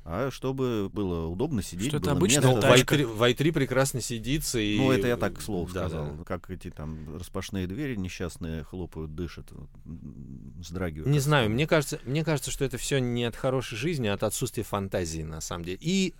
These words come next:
Speaker 3: от отсутствия бюджетов на то, чтобы эту фантазию реализовывать.
Speaker 1: Ладно, ты-то ай три когда купишь?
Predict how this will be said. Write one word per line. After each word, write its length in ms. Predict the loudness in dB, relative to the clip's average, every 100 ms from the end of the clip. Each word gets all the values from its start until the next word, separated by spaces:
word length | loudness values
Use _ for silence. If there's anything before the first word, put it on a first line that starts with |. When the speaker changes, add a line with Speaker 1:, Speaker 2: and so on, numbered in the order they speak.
| -14 -4
Speaker 3:
от 200 | -2 -2
отсутствия 440 | -2 -4 -2 -2
бюджетов 600 | 0 -2 2 0 0 -4
на 80 | -6
то, 120 | -4
чтобы 180 | -4 -6
эту 100 | -6
фантазию 480 | -6 -2 -2 0 0
реализовывать. 540 | 0 -2 -2 0 0
Speaker 1:
Ладно, 140 | 0
ты-то 260 | -4 -4 -2
ай 80 | -4
три 180 | -6 -8
когда 280 | -8 -8
купишь? 360 | -10 -12 -16 -18